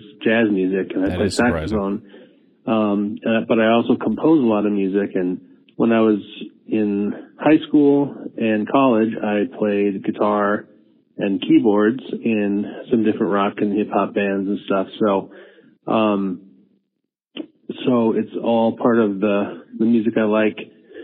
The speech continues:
Speaker 1: Um, but, uh, I've just been a huge Packers fan, and it's always been something that I wanted to do more of is, you know, mix the, uh, passion I have for music with my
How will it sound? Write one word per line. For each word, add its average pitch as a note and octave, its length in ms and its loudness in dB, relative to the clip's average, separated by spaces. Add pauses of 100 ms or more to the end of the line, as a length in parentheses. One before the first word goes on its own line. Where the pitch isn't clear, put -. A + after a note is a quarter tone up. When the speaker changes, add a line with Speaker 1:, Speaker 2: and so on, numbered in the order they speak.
(220)
Speaker 1:
Um, G#2+ 540 0 (280)
but, B2 240 2 (120)
uh, G#2+ 380 2 (560)
I've G#2+ 100 0
just A2+ 220 -4
been A#2+ 160 6
a - 20 0
huge B2 240 4
Packers A#2 400 0
fan, A2 480 2
and G2+ 420 -2 (380)
it's - 180 -2
always A#2+ 420 4
been A2+ 720 -2
something A#2 560 2
that G2+ 320 0 (300)
I A2 120 0
wanted B2 480 2
to A2+ 80 0
do G#2+ 160 2
more G2+ 320 0
of G2+ 160 0
is, F#2+ 180 -2 (720)
you A2 120 0
know, G#2 160 0
mix A#2 320 0 (280)
the, A2 360 2
uh, G2 280 -2 (100)
passion A#2+ 320 2
I G#2+ 80 2
have G#2 140 0
for G#2+ 60 -2
music B2 500 4
with A2 240 0
my G#2 400 0